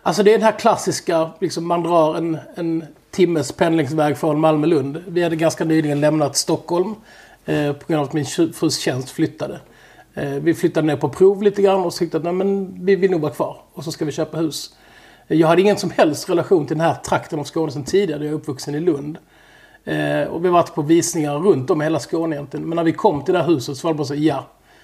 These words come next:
här är huset vi ska ha. Och det här huset har i princip aldrig varit på marknaden. Det har varit på marknaden de sista drygt hundra åren två gånger och båda gångerna som dödsbo. Så att du, det säljs aldrig. Så att det var lite kamp om det, men, eh, eh,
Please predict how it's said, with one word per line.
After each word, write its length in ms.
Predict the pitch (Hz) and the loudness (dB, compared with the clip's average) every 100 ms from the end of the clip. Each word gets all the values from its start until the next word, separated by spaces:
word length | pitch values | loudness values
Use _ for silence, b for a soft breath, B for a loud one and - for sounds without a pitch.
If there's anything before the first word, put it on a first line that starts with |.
| b b - 120 | b b -14 -14
här 320 | - 185 143 135 | -2 2 4 2
är 140 | 135 | 2
huset 480 | 139 127 139 127 - | 0 0 -4 -10 -6
vi 100 | 135 | -6
ska 180 | 127 147 | -4 -6
ha. 100 | 139 | -6
Och 240 | 143 - - | -6 -8 0
det 60 | |
här 100 | 165 | 4
huset 180 | 165 165 | 4 2
har 60 | 160 | -2
i 60 | |
princip 300 | 131 151 160 | 0 -4 -2
aldrig 260 | 170 156 151 | 0 2 2
varit 240 | 151 143 | 2 0
på 60 | - | -2
marknaden. 460 | 156 165 - 139 151 | -2 -2 -4 -8 -4
Det 40 | |
har 60 | 165 | -2
varit 180 | 160 | -2
på 60 | 160 | 0
marknaden 320 | 165 156 151 | -2 -2 -4
de 60 | 151 | -6
sista 420 | 160 147 160 - - b b b b b b b b _ - | -6 -4 -4 -4 -8 b b b b b b b b _ 4
drygt 280 | 175 139 | 4 6
hundra 360 | - 165 151 160 | 4 4 4 4
åren 180 | 139 131 | 4 2
två 180 | - 151 | 2 4
gånger 260 | 160 156 | 4 2
och 160 | 143 143 | 0 2
båda 280 | 160 160 143 | 2 4 2
gångerna 300 | 156 151 135 | 2 0 -2
som 180 | 147 | -2
dödsbo. 460 | 143 160 - - 160 | -2 -2 -4 -8 -10
Så 120 | - | -8
att 240 | 160 - - | -10 -12 -12
du, 400 | 175 165 165 160 | -2 2 4 2
det 420 | 190 185 175 185 | -6 -14 0 2
säljs 400 | 131 190 127 127 | 2 0 0 -2
aldrig. 320 | 170 170 156 | -4 -4 -4
Så 100 | - | -6
att 260 | 151 - - B B B B - | -8 -8 -20 B B B B 0
det 80 | |
var 100 | 170 | 2
lite 160 | 233 233 | 4 2
kamp 300 | - 135 127 | 2 0 0
om 160 | 151 147 | -2 -2
det, 140 | 131 | -4
men, 260 | 170 165 160 | -2 0 2
eh, 220 | 156 151 151 131 _ _ - | 2 2 -2 -6 _ _ -6
eh, 140 | 165 | -2